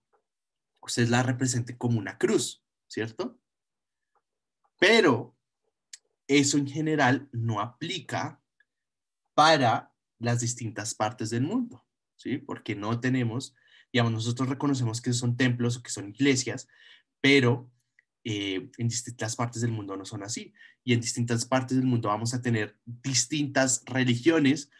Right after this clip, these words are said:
que nos van a implicar que tengamos diferentes símbolos para diferenciar cada uno de los templos,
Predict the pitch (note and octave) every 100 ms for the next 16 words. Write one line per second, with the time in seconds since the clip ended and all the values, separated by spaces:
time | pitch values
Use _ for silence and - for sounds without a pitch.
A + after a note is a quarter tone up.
0 | _ _ - B2+ C#3 C#3+ B2+ A#2 G#2+ A2+
1 | A#2 - C3+ C3 B2 C3+ - C3+ B2 B2+
2 | A#2+ G#2+ G#2 A2 B2 B2 G#2+ G#2+ G#2+ -
3 | C3+ B2 B2 B2 - B2+ B2+ B2+ B2+ A#2+
4 | B2 A2 G#2 - G#2+ A2 A2 A2 A2 A2+
5 | A#2 A#2 - - D#3+ C3 B2+ A#2+ -